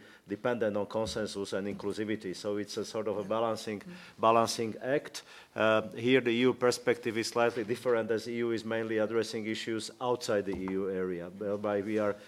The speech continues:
dealing with our <coughs> own, with our own, uh, stakeholders.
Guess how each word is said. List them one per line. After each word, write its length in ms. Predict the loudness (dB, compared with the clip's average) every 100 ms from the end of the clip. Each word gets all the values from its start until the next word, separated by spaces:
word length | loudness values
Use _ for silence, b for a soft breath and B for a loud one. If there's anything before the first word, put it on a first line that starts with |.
| B
dealing 260 | -2 0 2 4
with 120 | 4
our 200 | 6 6
<coughs> 180 | 4 2
own, 160 | -2 -6 B B
with 140 | 0
our 200 | 4 4
own, 200 | 2 0
uh, 140 | -2 -4
stakeholders. 880 | -2 0 2 2 4 4 4 -2